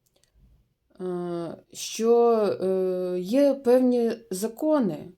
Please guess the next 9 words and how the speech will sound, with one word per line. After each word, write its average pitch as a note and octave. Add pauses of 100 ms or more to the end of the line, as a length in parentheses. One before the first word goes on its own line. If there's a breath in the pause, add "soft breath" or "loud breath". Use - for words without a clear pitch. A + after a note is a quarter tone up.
але B3
такі B3+
закони, A3 (400)
от, F#3+
от G3+ (460)
як A#3
я C#4
і C4+
сказала, F#3+